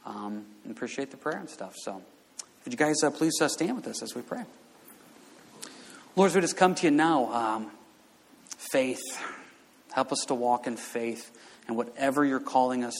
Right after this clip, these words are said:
to do, to that depth and that deeper relationship with you, Lord, and whatever that looks like. Help us not to walk in fear, but in faith. Help us not to walk in contentment and comfortability, but in faith.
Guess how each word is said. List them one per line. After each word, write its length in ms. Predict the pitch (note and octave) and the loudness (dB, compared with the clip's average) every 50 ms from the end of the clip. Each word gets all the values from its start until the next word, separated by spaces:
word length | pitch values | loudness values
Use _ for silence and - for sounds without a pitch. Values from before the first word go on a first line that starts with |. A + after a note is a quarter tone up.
| - | -10
to 80 | - A2+ | -10 -12
do, 420 | G#2 G#2+ A#2 A#2 A2+ A2+ A2 G#2+ - - - - - - _ _ - | -10 -6 -4 -2 -2 -2 -2 -4 -6 -10 -20 -20 -20 -20 _ _ -10
to 100 | - A2+ | -6 -4
that 400 | A2+ A2+ A2 A2+ - - - - | -4 -4 -4 -8 -14 -16 -8 0
depth 420 | - C4+ B3+ - - - - - | 2 4 4 4 2 0 -8 -8
and 120 | B3+ - E4+ | -6 -6 -6
that 200 | G#2+ G#2 - - | -6 -8 -10 -8
deeper 340 | - C3 C3+ C3+ - C3 | -6 -6 -4 -2 -2 -2
relationship 840 | A#2 A#2 A2+ G#2+ A2+ A2 A2 G#2+ - G#2+ G2+ - - - G#2+ - - | 0 0 -2 -2 -2 -4 -4 -6 -8 -10 -10 -10 -8 -10 -10 -10 -10
with 220 | G2+ G2+ - - - | -12 -12 -12 -12 -12
you, 140 | G#2 G#2 | -10 -10
Lord, 260 | G2+ G2 G2 G2 G2+ G2 | -10 -8 -8 -8 -8 -10
and 120 | G2+ G2 - | -10 -8 -4
whatever 340 | C#3+ C#3 C3+ C3+ B2+ C3 B2 | -2 0 0 0 -2 -2 -2
that 220 | B2 A2 G#2 G#2+ | -4 -4 -4 -4
looks 260 | A2+ A2+ - - - | -6 -6 -6 -8 -6
like. 220 | A#2 A2 G#2+ - - - - - - - - - _ - | -6 -6 -8 -8 -12 -20 -20 -20 -20 -20 -20 -20 _ -2
Help 200 | - C#3+ C#3+ - | 0 0 2 2
us 160 | D3+ - - | 0 0 2
not 180 | C#3+ C3 C3 - | 0 0 0 -2
to 60 | B2 | -2
walk 320 | A2 A#2 A#2 A#2 A#2 - | 0 0 0 0 -2 -4
in 100 | A2+ G2+ | -8 -8
fear, 540 | - - - - D3 C#3 C#3+ C#3+ C#3+ C#3 C3 - - | -8 -10 -6 -4 -2 0 0 0 0 -2 -4 -8 -10
but 100 | A2+ G#2+ | -8 -8
in 100 | G#2 G2+ | -8 -12
faith. 520 | - - - - C3 B2+ B2 A#2+ A2 A2+ | -14 -16 -12 -6 -4 -4 -2 -4 -4 -4
Help 140 | C3 B2+ B2+ | -4 -4 -4
us 140 | B2+ - - | -4 -6 -6
not 160 | B2+ B2 - | -8 -8 -6
to 40 | C3 | -6
walk 320 | A2+ A2+ A#2+ B2 B2+ - | -2 0 2 2 2 0
in 120 | - A#2 A2+ | -2 -8 -8
contentment 760 | - - A2+ A2 - - - - D#3 - - - C#3+ A#2+ - | -8 -10 -12 -12 -10 -10 -6 -6 -6 -6 -4 -6 -8 -8 -6
and 160 | A#2+ B2 - | -8 -12 -10
comfortability, 800 | - - C3 B2 - B2+ A2 G#2+ A2+ C3+ C3+ C#3 C#3+ C3+ A#2 - - - - - - - | -6 -6 -6 -6 -6 -10 -10 -6 -2 0 0 0 0 0 -2 -4 -8 -14 -14 -14 -10 -6
but 120 | B2+ A2+ | -4 -4
in 120 | A2+ A2+ - - - - - | -4 -4 -6 -10 -12 -8 -4
faith. 300 | D3+ C#3 C3+ C3+ B2+ - | -2 0 2 0 0 0